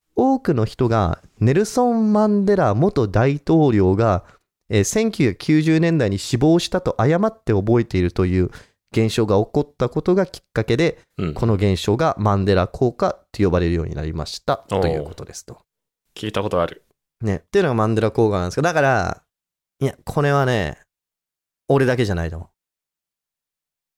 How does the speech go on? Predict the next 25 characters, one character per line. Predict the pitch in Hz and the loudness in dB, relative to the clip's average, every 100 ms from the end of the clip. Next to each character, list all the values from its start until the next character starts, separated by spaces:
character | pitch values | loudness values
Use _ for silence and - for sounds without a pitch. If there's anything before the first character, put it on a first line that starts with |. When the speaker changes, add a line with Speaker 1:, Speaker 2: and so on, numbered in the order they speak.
| - | -4
Speaker 1:
多 | 127 | 0
分 | 110 120 | 2 2
み | 156 | 2
ん | 151 143 | 2 2
な、 | 135 131 127 - - | 2 2 0 -4 -4
あ | 120 | 0
の | 120 | 0
主 | - | -2
人 | 127 127 | -2 -2
公 | 110 90 | 0 -2
が | 87 - - | -2 -8 -6
ト | 131 | -2
ラ | 113 | -2
ッ | |
ク | - | -4
に | 87 | -8
ひ | - | -4
か | 90 | -4
れ | |
た | 80 | -4
と | 80 | -8
思 | 73 | -10
っ | - | -12
て | |
る。 | - | -16